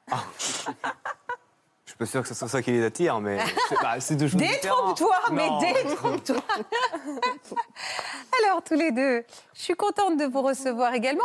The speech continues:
Speaker 2: puisque dans le futur, euh, ministre, euh, enfin, parmi les futurs ministres d'Alexis, il y aura donc, euh, Nicolas et Mathilde. Ah, au quoi ? Au ministère de la Protection Animale,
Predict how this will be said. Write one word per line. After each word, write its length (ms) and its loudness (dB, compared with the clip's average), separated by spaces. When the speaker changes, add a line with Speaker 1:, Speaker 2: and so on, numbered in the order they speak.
Speaker 2:
puisque 240 0
dans 200 2
le 100 2
futur, 680 0
euh, 140 0
ministre, 500 0
euh, 180 2
enfin, 200 -2
parmi 260 0
les 80 0
futurs 320 -2
ministres 400 0
d'Alexis, 460 -4
il 80 0
y 40 -2
aura 160 -2
donc, 300 -10
euh, 100 -4
Nicolas 520 2
et 120 0
Mathilde. 500 0
Ah, 140 0
au 60 0
quoi ? 140 2
Au 40 4
ministère 540 4
de 60 0
la 120 2
Protection 640 -4
Animale, 340 2